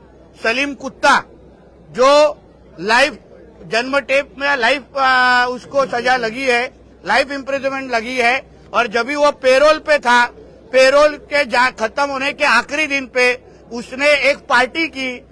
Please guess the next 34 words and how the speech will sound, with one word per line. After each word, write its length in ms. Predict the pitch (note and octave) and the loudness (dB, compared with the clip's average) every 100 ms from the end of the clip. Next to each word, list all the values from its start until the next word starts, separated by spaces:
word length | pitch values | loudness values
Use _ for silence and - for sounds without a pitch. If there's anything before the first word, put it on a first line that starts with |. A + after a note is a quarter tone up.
| - - | -16 -2
और 200 | A#3 C4 | -2 2
वो 220 | C4 E4 | 2 2
पार्टी 460 | - C#4 C#4 D4 C#4+ | 2 0 0 -2 -8
में 180 | C4+ | -6
उसके 400 | C4+ B3 - C#4 | -6 -8 -4 -2
साथ 320 | B3+ B3 C4+ D4+ - - - - - | 0 2 2 2 -4 -20 -20 -20 -16
उद्धव 380 | A#3+ G3 C#4+ D4 | -8 0 2 2
ठाकरे 400 | B3+ C4+ C#4 C#4 | 0 0 -2 0
के 220 | C#4+ C#4 | 0 -2
शिवसेना 560 | C4+ D#4 D4+ D4 C#4+ | -4 -8 -2 -2 -2
का, 220 | C4+ B3+ B3+ | -2 0 0
उबाटा 500 | B3 B3+ C#4 D4 D4 | 0 0 0 0 -4
के 200 | D4+ D4 | -4 -6
शिवसेना 540 | C4+ C#4 C#4 C4+ C4+ | -8 -8 -4 -4 -4
का 200 | C4+ C#4+ | -2 -2
नासिक 460 | C4 A#3 A3+ D4+ C4+ | 0 -2 -2 -10 -8
महानगर 440 | A#3+ C4 C4+ C4 C4+ | -4 -2 -2 -6 -6
प्रमुख 440 | C4+ B3 C#4+ - - - - - - _ - - - - - | -6 -4 -4 -4 -20 -20 -20 -20 -20 _ -20 -20 -20 -20 -14
सुधाकर 520 | A#3 C4+ C#4+ D4 D4+ | 0 2 2 2 2
बड़-, 340 | C4+ C#4 C#4+ | 2 0 -2
बड़गुजर, 640 | B3 C4 D4 D4+ D4 C4 - - - - | -2 -2 -2 0 0 0 -2 -18 -20 -2
ये 140 | C4 | 2
उसके 460 | D4+ C#4 - D4 C#4+ | 2 0 -6 -2 -2
साथ 300 | - B3 E4 D4+ | 0 2 2 -2
उन्होंने 360 | C4 C#4 C#4 | -8 -4 -4
पार्टी 420 | C#4 B3+ B3+ C4+ C4 | -2 0 0 -4 -8
की। 260 | C4+ D#4 | -8 -8
जो 180 | A#3+ C4+ | -2 0
ये 100 | C4+ | 0
फोटोग्राफ 580 | - A3+ C4+ C4+ C4+ C4 | -2 -4 -4 -4 -4 -4
में 160 | C4+ A#3+ | -8 -10
दिख 180 | A#3 B3+ | -8 -2
रहा 180 | C4+ | 2
है, 200 | B3+ D4+ | 2 2